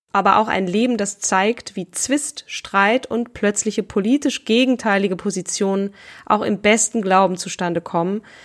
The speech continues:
und die eigene Familie entzweien können. Wie gehen wir denn jetzt hier mit positiven Schlussworten raus, liebe Kim? Sie hat ja ihr Ziel erreicht, das Wahlrecht für Frauen in Großbritannien.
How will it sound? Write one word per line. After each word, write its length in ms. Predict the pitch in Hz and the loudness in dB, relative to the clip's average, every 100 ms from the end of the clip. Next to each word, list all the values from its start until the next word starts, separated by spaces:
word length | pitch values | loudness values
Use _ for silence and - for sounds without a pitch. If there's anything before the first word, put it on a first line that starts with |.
| - | -14
und 240 | - 208 202 | -4 -2 0
die 180 | 233 - | -2 0
eigene 380 | 175 175 180 | 2 2 0
Familie 460 | 190 190 180 175 185 | -2 -2 -2 0 -2
entzweien 680 | 185 175 - 165 147 143 151 | -4 -4 -6 -4 -6 -6 -10
können. 380 | - - - - _ - - - - - - - - _ _ - | -12 -14 -14 -20 _ -20 -20 -20 -20 -20 -20 -20 -20 _ _ -4
Wie 380 | 254 277 269 | 2 2 0
gehen 260 | - 254 254 | 0 2 4
wir 60 | 240 | 2
denn 160 | 240 | 0
jetzt 240 | 226 247 - | -2 -4 2
hier 180 | 277 | 4
mit 160 | 262 240 | 4 4
positiven 540 | 262 254 240 240 208 | 4 4 2 -2 -2
Schlussworten 720 | 214 233 262 262 185 175 175 180 | -2 2 2 2 2 2 2 -2
raus, 420 | 165 170 185 - | 0 2 2 0
liebe 220 | 196 170 | -2 -4
Kim? 420 | - 180 175 180 | -4 -4 -4 -6
Sie 160 | 185 190 | -6 -6
hat 220 | 196 208 | -4 -4
ja 80 | 196 | -4
ihr 180 | 196 185 | -4 -6
Ziel 600 | - 202 202 196 196 196 _ - | -4 0 2 2 0 -4 _ -2
erreicht, 680 | 185 170 170 170 233 269 | -2 2 2 4 4 2
das 220 | 185 - 170 | -2 -4 -2
Wahlrecht 580 | 175 185 185 202 - | 2 2 0 -4 -6
für 300 | - - 214 | -16 -10 -8
Frauen 460 | 214 - 170 175 196 | -8 -4 -2 0 -2
in 160 | - 214 | -4 -6
Großbritannien. 1120 | 196 185 - 262 254 302 262 190 160 156 | -4 -6 -6 -8 -4 -4 -2 -2 -4 -6